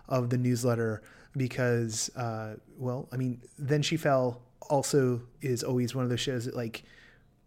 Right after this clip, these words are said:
only, you know, it gets a three-month extension, then a three-month extension, and a three-month extension, and it's sitting there in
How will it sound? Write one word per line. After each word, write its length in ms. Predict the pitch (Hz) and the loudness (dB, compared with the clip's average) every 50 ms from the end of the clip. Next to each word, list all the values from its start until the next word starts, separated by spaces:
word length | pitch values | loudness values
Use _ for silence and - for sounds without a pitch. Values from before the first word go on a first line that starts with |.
| _ _ _ - | _ _ _ 0
only, 240 | 156 143 143 143 135 | 2 2 4 4 2
you 240 | 131 135 - 135 | 0 0 -2 0
know, 80 | 127 123 | 0 0
it 140 | 120 123 - | 0 2 2
gets 160 | - 139 - | 2 2 2
a 60 | 147 | 2
three-month 380 | - 151 147 147 147 131 123 - | 2 4 4 6 4 4 0 -2
extension, 580 | 127 - - - 131 131 123 - 135 131 127 | -6 -6 -2 -2 -2 0 0 -2 -2 -2 -2
then 140 | 120 120 117 | 0 0 0
a 60 | 117 | 0
three-month 380 | 113 - 127 123 120 120 120 117 | 0 2 2 2 2 2 2 0
extension, 520 | 123 117 - - - 120 113 113 127 120 | -2 -4 -4 -4 -4 -2 -2 -2 -2 -2
and 120 | 120 117 113 | -2 -2 -2
a 40 | 110 | -4
three-month 380 | - 123 120 120 120 113 - | -2 -2 0 0 0 0 -2
extension, 580 | - - - - 120 113 113 - 123 113 110 - - - - - - - | -6 -8 -8 -6 -6 -4 -4 -4 -4 -6 -6 -8 -10 -16 -20 -20 -10 -4
and 100 | 135 131 | -2 -2
it's 160 | 135 135 - | -2 -2 -2
sitting 320 | - - - 139 127 123 123 | -2 0 0 0 0 2 0
there 280 | 120 117 117 117 113 | 0 0 0 -2 -4
in 420 | 113 - 123 117 113 110 110 107 | -4 -4 -4 -4 -4 -4 -6 -8